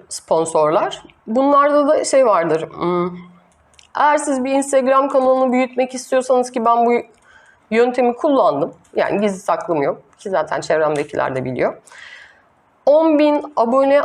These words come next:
altı story'de video linki paylaşamıyor. On bin abone sınırı var Instagram'da ve benim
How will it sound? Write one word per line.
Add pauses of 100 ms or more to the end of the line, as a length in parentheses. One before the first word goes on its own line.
(160)
altı
story'de
video
linki
paylaşamıyor.
On
bin
abone
sınırı
var (360)
Instagram'da
ve
benim